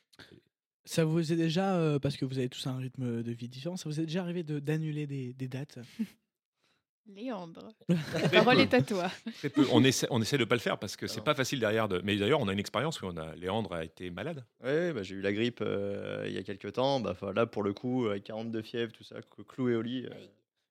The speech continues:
Speaker 1: Dans ces cas-là, vous faites quoi ? Vous, vous annulez totalement
Speaker 3: Ah,
Speaker 1: ou ça
Speaker 3: ouais.
Speaker 1: vous arrive de
Speaker 3: On,
Speaker 1: remplacer avec
Speaker 3: non,
Speaker 1: un peu de
Speaker 3: on veut
Speaker 1: chance ?
Speaker 3: pas remplacer. Thinking Too Much, c'est, euh, Léandre, Élise,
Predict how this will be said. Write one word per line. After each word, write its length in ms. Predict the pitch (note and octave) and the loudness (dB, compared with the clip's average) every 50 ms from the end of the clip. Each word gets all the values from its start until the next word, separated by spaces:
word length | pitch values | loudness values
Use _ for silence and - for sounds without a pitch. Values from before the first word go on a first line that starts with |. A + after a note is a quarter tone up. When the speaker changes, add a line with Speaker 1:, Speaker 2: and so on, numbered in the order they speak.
| _ | _
Speaker 1:
Dans 140 | - D#3+ E3+ | 0 2 2
ces 120 | E3+ - G3 | 4 4 4
cas-là, 200 | F3 G3 G#3+ G#3+ | 6 6 6 4
vous 60 | F#3 | 4
faites 140 | F3 E3 D3+ | 2 0 4
quoi ? 180 | - D#3+ C#3+ | 4 4 4
Vous, 160 | C#3+ C#3 D3+ | 4 2 2
vous 120 | D3+ C#3+ D3+ | 2 2 2
annulez 220 | E3 F3 E3+ E3+ E3 | 2 4 2 2 2
totalement 600 | - - G3 F3+ G3 F#3 F#3 G3+ G#3 A3 A#3 A3 | 6 4 4 6 4 2 4 4 4 4 4 4
Speaker 3:
Ah, 40 | F3 | 4
Speaker 1:
ou 40 | E3+ | 4
ça 80 | A#2 | 6
Speaker 3:
ouais. 40 | A2+ | 6
Speaker 1:
vous 200 | E3+ D#3+ E3 C#3+ | 4 4 2 2
arrive 160 | E3 E3+ F3 D#3 | 2 0 0 2
de 80 | D#3 | 2
Speaker 3:
On, 60 | E3 | 4
Speaker 1:
remplacer 400 | C#3+ C3 C3+ E3 E3 D#3 - F3 | 4 4 4 4 2 0 2 0
avec 140 | F3 D#3+ A#2 | 2 4 4
Speaker 3:
non, 80 | A2+ G2+ | 4 4
Speaker 1:
un 220 | - C#3+ C#3+ C3+ | 4 2 0 -2
peu 120 | C#3 D3+ C#3+ | -2 -4 -2
de 100 | C#3 - | 0 2
Speaker 3:
on 40 | |
veut 60 | - A#2+ | 2 4
Speaker 1:
chance ? 60 | - | 6
Speaker 3:
pas 80 | - B2+ | 6 8
remplacer. 520 | A2+ A#2 A2 - G2 - - G2 - - _ | 8 8 4 2 -2 -6 -6 -10 -12 -14 _
Thinking 360 | - - C3+ A#2 - A#2 A2+ | -12 -8 -8 -4 -2 -2 -4
Too 140 | G2+ - A2+ | -4 -4 -2
Much, 260 | A2 A#2 B2+ - - | 0 0 2 2 0
c'est, 260 | - - - F#2+ F2+ | -4 -2 0 0 0
euh, 300 | E2+ E2 E2 E2 D#2+ E2 - | 0 0 0 -2 -2 -4 -4
Léandre, 460 | - G2 G#2 G#2 G#2 A2+ B2 B2 B2 - | -4 -2 0 2 2 2 0 0 -4 -6
Élise, 460 | - G#2 G2 G#2 G#2+ B2+ C3 C3 C3+ | -8 -8 -8 -8 -8 -10 -12 -14 -16